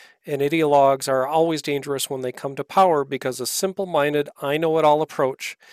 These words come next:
is no match for the complexity of existence. Furthermore, when their social contraptions fail to fly, ideologues blame not themselves, but all who see through the simplifications.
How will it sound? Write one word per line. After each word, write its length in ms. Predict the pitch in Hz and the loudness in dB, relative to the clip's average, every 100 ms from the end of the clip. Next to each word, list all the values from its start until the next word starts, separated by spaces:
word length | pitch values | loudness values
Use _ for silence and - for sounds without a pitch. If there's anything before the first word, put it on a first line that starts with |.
| - - _ - | -20 -20 _ -8
is 220 | 143 127 | -6 -4
no 200 | 131 131 | -2 -2
match 340 | 147 139 143 - | 0 -2 -2 -6
for 140 | - | -8
the 100 | 139 | -8
complexity 680 | - 135 - 131 - 143 139 | -10 -10 -6 -4 -6 -8 -8
of 100 | 143 | -6
existence. 760 | 143 139 123 - 110 - - _ _ _ _ _ _ | -8 -8 -8 -8 -12 -14 -16 _ _ _ _ _ _
Furthermore, 640 | _ - 185 190 147 139 135 | _ -2 2 2 2 2 2
when 140 | 139 | 0
their 140 | 135 127 | -2 -2
social 400 | - 156 - 175 | 0 0 0 -4
contraptions 760 | - 165 147 139 - 147 135 | -4 -2 2 0 0 -8 -8
fail 260 | - 135 131 | -2 -2 -2
to 100 | 135 | -4
fly, 480 | - 196 196 151 147 - - _ _ | 4 6 6 4 0 -16 -20 _ _
ideologues 880 | 170 175 175 151 147 143 143 147 - - _ | -2 4 6 8 8 8 6 -2 -12 -14 _
blame 400 | 127 131 143 151 | -8 -4 -2 0
not 220 | 139 139 | -2 -4
themselves, 680 | - 135 - 208 208 170 143 | -4 -6 0 2 4 2 -2
but 260 | - 131 131 - | -4 -4 -4 2
all 300 | 175 156 127 | 4 4 2
who 200 | - 131 | -4 -10
see 300 | - 180 170 | -6 -6 -6
through 300 | - 151 147 | -6 -6 -6
the 120 | 147 | -6
simplifications. 1120 | - 131 139 143 143 - 123 - 117 123 - | -6 -8 -8 -10 -8 -6 -6 -6 -12 -12 -16